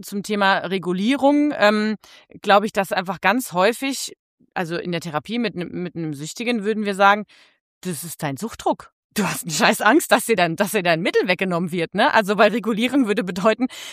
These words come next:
ich habe weniger Zugang zu dem, was mich süchtig macht, aber wenn die Person noch gar nicht weiß, dass sie süchtig ist,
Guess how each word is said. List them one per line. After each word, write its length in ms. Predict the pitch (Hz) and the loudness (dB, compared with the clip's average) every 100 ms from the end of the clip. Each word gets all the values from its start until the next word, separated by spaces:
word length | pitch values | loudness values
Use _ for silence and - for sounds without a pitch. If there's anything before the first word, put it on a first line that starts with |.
| - | -2
ich 60 | |
habe 120 | 226 | 0
weniger 340 | 185 240 226 190 | 0 0 0 0
Zugang 320 | - 269 233 | -2 -2 -2
zu 160 | - 185 | -4 -4
dem, 200 | 233 226 | -2 0
was 200 | 208 214 | -2 -2
mich 160 | 185 | -8
süchtig 340 | - 311 349 226 | -8 -8 -8 0
macht, 300 | 196 254 - | 0 0 2
aber 260 | 196 196 | 4 4
wenn 140 | 190 196 | 2 -4
die 80 | |
Person 240 | 214 214 254 | -6 -6 -4
noch 100 | 220 | 0
gar 140 | 226 | 0
nicht 120 | 202 | 0
weiß, 280 | 190 262 349 | 2 2 2
dass 160 | 214 170 | -2 -2
sie 80 | 190 | -4
süchtig 360 | 180 - - | -8 -8 -6
ist, 180 | 214 240 | -6 -8